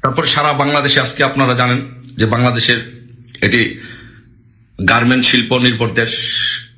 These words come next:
এবং এটি শিল্প নির্ভর দেশ। যে বাংলাদেশে যে শিল্প কারখানাগুলো ছিল, বিশেষ করে গার্মেন্টস ইন্ডাস্ট্রিগুলো ছিল, প্রায় তিনশো শিল্প আজকে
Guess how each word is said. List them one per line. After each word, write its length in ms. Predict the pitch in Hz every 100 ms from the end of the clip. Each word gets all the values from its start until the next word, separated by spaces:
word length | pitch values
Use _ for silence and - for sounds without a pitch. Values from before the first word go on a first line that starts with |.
| - -
এবং 440 | 101 113 110 - -
এটি 120 | 98
শিল্প 320 | - 113 113
নির্ভর 320 | 113 107 92
দেশ। 280 | 95 110 -
যে 120 | -
বাংলাদেশে 480 | 92 107 117 - 117
যে 120 | 104
শিল্প 340 | 107 - 117 117
কারখানাগুলো 540 | 113 117 110 104 107
ছিল, 220 | 87 90
বিশেষ 340 | 87 - 110 113
করে 120 | 104
গার্মেন্টস 440 | 95 104 110 110
ইন্ডাস্ট্রিগুলো 600 | 113 101 101 - 98 95
ছিল, 180 | 85 82 82 - - - - - -
প্রায় 280 | 120 123 - -
তিনশো 480 | 226 226 220 - 175
শিল্প 580 | - - 151 135 110 - - - - -
আজকে 460 | - - 143 -